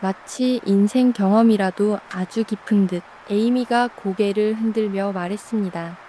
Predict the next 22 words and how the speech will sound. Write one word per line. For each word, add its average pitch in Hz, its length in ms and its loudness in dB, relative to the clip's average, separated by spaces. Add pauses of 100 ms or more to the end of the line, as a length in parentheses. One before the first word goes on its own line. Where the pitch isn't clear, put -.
(120)
오늘 247 320 4
수지 269 380 -4
퍼킨스가 226 880 -2
학교에 247 640 -2
아주 208 420 -4
예쁜 208 440 -2
빨간색 247 600 -2 (160)
홍옥 262 300 -2
반지를 190 540 -2
끼고 214 320 -4
왔는데 180 560 -6 (320)
제가 226 460 2 (100)
너무너무 208 720 4
갖고 - 380 -4
싶어서 220 680 -2
온 208 180 4
마음을 214 400 4
다해 196 400 -4
수지가 226 540 -4
되고 202 340 -2
싶었지 - 480 -6
뭐예요. 185 560 -2